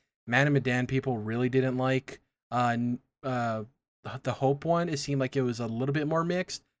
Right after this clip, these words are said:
Still not as positive, obviously, as, like, an Until Dawn. And I w-, hope this is where they hit their stride and they come out swinging.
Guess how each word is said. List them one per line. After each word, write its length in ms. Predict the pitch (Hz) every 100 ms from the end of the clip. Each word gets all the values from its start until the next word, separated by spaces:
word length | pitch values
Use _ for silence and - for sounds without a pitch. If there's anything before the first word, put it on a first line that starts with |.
| -
Still 200 | - 165
not 180 | 160 147
as 120 | 139
positive, 480 | - 123 127 131 120
obviously, 360 | 120 123 -
as, 40 | 123
like, 120 | 113
an 80 | 117
Until 260 | 117 127 104
Dawn. 340 | 104 117 165 - _ _ _ -
And 140 | 135
I 40 | 123
w-, 180 | 131 -
hope 180 | 156
this 200 | 143 143
is 100 | 147
where 100 | 131
they 120 | 120 117
hit 160 | 127
their 140 | 113 104
stride 400 | - 117 117 113
and 80 | 107
they 40 |
come 200 | - 120
out 120 | 107
swinging. 540 | - 120 113 104 101